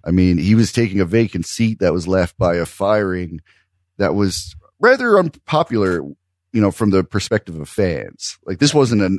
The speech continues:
Andy Kaufman situation where he was voted off the show. This was at a higher level executive saying he can't be on the show anymore. So anybody who takes that job after that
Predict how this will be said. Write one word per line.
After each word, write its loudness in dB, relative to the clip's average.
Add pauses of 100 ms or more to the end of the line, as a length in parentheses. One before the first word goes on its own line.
Andy -4
Kaufman 0
situation -8
where -8
he -8
was -10
voted -2
off -8
the -20
show. -2
This -8
was -8
at -8
a -8
higher 0
level -6 (420)
executive -2 (680)
saying 0
he -2
can't -2
be -2
on -2
the -6
show 2
anymore. -4
So -6 (840)
anybody 4
who 4
takes 0
that 4
job 2
after 0
that 0